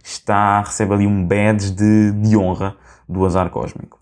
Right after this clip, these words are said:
Portanto, pá, muito obrigado. Siga para bingo. Por falar em bingo,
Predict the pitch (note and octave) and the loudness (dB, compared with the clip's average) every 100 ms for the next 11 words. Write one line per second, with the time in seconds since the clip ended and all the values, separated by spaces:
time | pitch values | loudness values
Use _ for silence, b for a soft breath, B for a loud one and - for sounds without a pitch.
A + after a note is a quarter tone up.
0 | _ - - A2 A2 G#2+ A#2 G#2+ F#2 F2+ | _ -20 -2 2 2 0 -2 -2 -2 -2
1 | G#2 G#2+ F#2+ F#2 G2 G#2 A2 A2 A#2 A#2 | 0 2 2 2 0 0 -4 -4 -2 0
2 | A#2+ F2 E2+ D#2 - - C#4 B2 F#2+ D#2+ | 0 0 -2 -4 -10 -2 2 2 2 0
3 | D#2 D2 | -2 -6